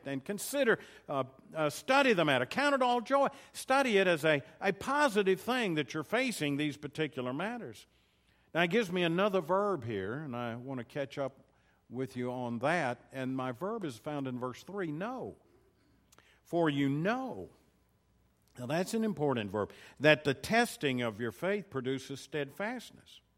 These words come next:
This is something I want you to know now. I want you to consider and ponder the difficulty that you're having to face, and I want you to know something,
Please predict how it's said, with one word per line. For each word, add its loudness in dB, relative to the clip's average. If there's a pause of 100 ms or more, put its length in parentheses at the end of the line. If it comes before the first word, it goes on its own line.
(480)
This -2
is -10
something 0
I 0
want 0
you -6
to -2
know 2
now. 4
I 4
want 0
you -2
to -2
consider 4
and -2
ponder 0 (240)
the 2
difficulty 0
that 0
you're -2
having 0
to -2
face, -2 (240)
and -2
I 6
want 2
you 0
to 2
know 2
something, -4